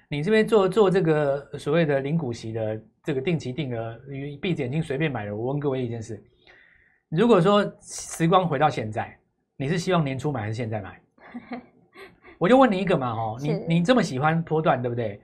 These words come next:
Speaker 2: 对。
Speaker 1: 你这么认为说股票一定都会上去，你看台积电，你看目标价一千二或一千三或一千八，随便你。那我就问你哦，你希望买在六百八还是希望买在四百二？
Speaker 2: <laughs>
Speaker 1: 给你选，你选一个。
Speaker 2: 是。
Speaker 1: 我跟你讲哦，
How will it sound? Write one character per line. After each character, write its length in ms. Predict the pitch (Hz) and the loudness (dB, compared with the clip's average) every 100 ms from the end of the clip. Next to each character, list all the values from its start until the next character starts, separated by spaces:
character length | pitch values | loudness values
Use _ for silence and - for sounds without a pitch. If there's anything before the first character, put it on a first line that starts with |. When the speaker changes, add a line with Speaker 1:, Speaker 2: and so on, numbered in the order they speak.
| - | -14
Speaker 2:
对。 140 | 190 160 | -6 -2
Speaker 1:
你 80 | |
这 120 | 165 240 | 2 4
么 80 | |
认 160 | 208 208 | 4 4
为 120 | 160 | 4
说 320 | 156 175 165 160 - | 4 2 2 -2 -6
股 120 | 135 | 0
票 160 | 170 | 2
一 40 | 147 | 2
定 120 | 156 | 0
都 60 | 143 | -2
会 80 | |
上 200 | 135 131 | -2 -4
去， 220 | 117 123 110 | -4 -6 -6
你 220 | 135 135 | -8 -10
看 240 | 147 - | 0 0
台 100 | 160 | 2
积 100 | 151 | 0
电， 140 | 160 139 | -2 -2
你 120 | 110 | -4
看 180 | 147 135 127 | -4 -4 -6
目 140 | 147 | -4
标 160 | 135 131 | -2 -2
价 140 | 127 | -4
一 60 | 127 | -4
千 220 | 131 120 | -6 -4
二 100 | 113 | -4
或 120 | 123 | -6
一 60 | 120 | -6
千 180 | 120 | -8
三 160 | 113 117 | -8 -8
或 80 | 123 | -6
一 40 | |
千 140 | 120 113 | -8 -6
八， 140 | 113 | -6
随 140 | 117 | -6
便 180 | 117 110 | -8 -8
你。 160 | 98 - _ _ _ _ _ _ _ | -12 -18 _ _ _ _ _ _ _
那 80 | 214 | 2
我 80 | 160 | 4
就 100 | 185 | 2
问 140 | 175 | 2
你 160 | 113 104 | -2 -8
哦， 180 | 101 - _ _ _ | -10 -14 _ _ _
你 80 | 143 | -8
希 160 | 127 214 | 0 2
望 80 | |
买 140 | 160 131 | 2 0
在 100 | 156 | 0
六 160 | 156 | 0
百 140 | 120 101 | 0 -2
八 180 | 120 120 | -4 -4
还 80 | |
是 100 | 117 | -6
希 160 | 123 131 | -8 -6
望 80 | 123 | -6
买 120 | 101 | -6
在 120 | 113 | -8
四 140 | 107 110 | -8 -10
百 140 | 90 | -10
二？ 240 | 101 - _ | -10 -12 _
Speaker 2:
<laughs> 1200 | 226 - 269 _ _ _ _ - - - _ _ - | -20 -20 -20 _ _ _ _ -20 -18 -20 _ _ 0
Speaker 1:
给 120 | 180 | 2
你 80 | 214 | 2
选， 200 | 135 131 | 0 -2
你 80 | |
选 160 | 151 101 | -6 -6
一 60 | 104 | -10
个。 100 | 92 - | -14 -18
Speaker 2:
是。 320 | _ 92 - - | _ -14 -12 -6
Speaker 1:
我 120 | 139 | -2
跟 100 | 196 | 0
你 80 | 196 | 0
讲 180 | 127 104 | -2 -4
哦， 260 | 98 95 | -8 -12